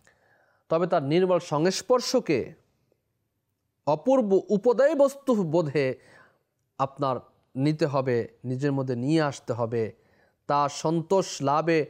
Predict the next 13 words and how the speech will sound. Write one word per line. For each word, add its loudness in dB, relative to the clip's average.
নিজের 2
সৌভাগ্য 0
ও -2
তার 0
অসন্তোষে 0
নিজের 0
দূরদৃষ্টি -2
ধারণা -4
করতে -12
হবে। -16
মূল -4
কথা -2
এই 2